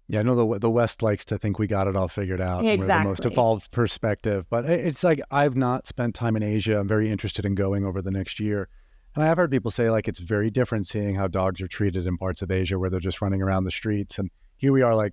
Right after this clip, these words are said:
Speaker 1: God forbid they eat a grape. You know,
Speaker 2: Right.
Speaker 1: we're gonna have a whole big thing. And they're like, they're eating garbage over there. Um, but, you know, again, I, I, I don't understand it. And that's an interesting lens to say, I don't know, maybe we've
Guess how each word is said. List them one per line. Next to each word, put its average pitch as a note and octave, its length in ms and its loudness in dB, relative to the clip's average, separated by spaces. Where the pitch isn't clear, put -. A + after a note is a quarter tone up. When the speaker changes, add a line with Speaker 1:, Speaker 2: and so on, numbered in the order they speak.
Speaker 1:
God A#2 180 2
forbid A#2 200 -2
they A2 140 2
eat G#2+ 140 2
a G2 60 0
grape. G#2 360 0
You A2 120 -2
know, G2+ 260 0
Speaker 2:
Right. G#3+ 320 2
Speaker 1:
we're A2+ 60 2
gonna G#2+ 200 2
have A2 160 2
a G2+ 60 0
whole D3+ 280 0
big C3+ 260 2
thing. C3+ 160 2
And A2+ 80 0
they're A#2 80 0
like, A2+ 220 0
they're A#2+ 140 0
eating A2 420 -2
garbage G#2+ 580 2
over G2+ 260 0
there. F2+ 400 0
Um, G2+ 380 -2
but, A2 200 -2
you C#3 120 0
know, B2 140 2
again, B2 280 0
I, A2+ 200 -2
I, A#2+ 220 -2
I C3 80 -2
don't D3 160 2
understand B2 560 0
it. D#3 180 2
And A#2 240 -4
that's B2 180 -4
an D3 80 0
interesting D3 380 -2
lens C3+ 260 2
to A2 100 -6
say, A2+ 140 0
I A#2 100 0
don't C3 100 0
know, A2+ 60 0
maybe A2+ 260 2
we've A2+ 360 0